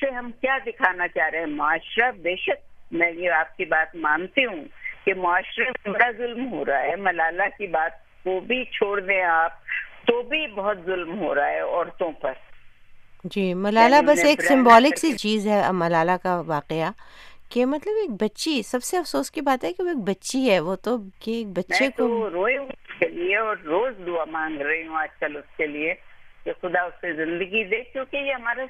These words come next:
Speaker 1: سرمایہ ہے۔ اس کا ذہن جو ہے، اللہ نے اس کو اتنا اچھا ذہن دیا تھا اور اتنی، اتنا جذبہ دیا تھا،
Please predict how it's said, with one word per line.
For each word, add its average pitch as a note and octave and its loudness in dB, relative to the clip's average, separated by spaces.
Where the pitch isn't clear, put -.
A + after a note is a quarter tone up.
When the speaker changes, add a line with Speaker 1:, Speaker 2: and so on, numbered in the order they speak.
Speaker 1:
سرمایہ G3 -2
ہے۔ G#3+ -8
اس D3 -14
کا A#3 0
ذہن G3 -6
جو G3+ -2
ہے، E3 -2
اللہ F#3 0
نے G3+ -8
اس F#3+ -12
کو G3 -4
اتنا F3+ -4
اچھا F#3 0
ذہن F3+ 0
دیا E3+ -2
تھا E3 0
اور F3 0
اتنی، A#3 -6
اتنا A#3+ 0
جذبہ D#3+ -2
دیا E3+ -4
تھا، D#3+ 4